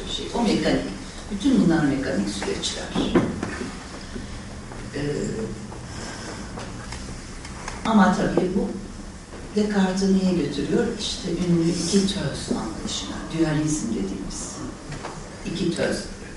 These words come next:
e, şeklindeki metafiziğe, ontolojiye götürüyor. Ve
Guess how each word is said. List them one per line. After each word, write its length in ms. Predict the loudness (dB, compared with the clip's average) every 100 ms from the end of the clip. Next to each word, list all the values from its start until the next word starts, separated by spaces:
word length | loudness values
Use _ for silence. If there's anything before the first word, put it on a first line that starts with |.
| -8 -6 -6 -2 -2 -2 -2
e, 40 |
şeklindeki 640 | 0 0 0 0 0 4
metafiziğe, 760 | 4 4 2 -2 -4 -4 -4 -6 -6
ontolojiye 640 | -2 -2 -2 -2 -4 0 -2
götürüyor. 680 | -2 -6 -8 -8 -6 -6 -8 -10 -12 -10 -10 -12 -14 -14 -14 -14 -14 -12 -8 -8 -10 -12 -4 10
Ve 280 | 10 10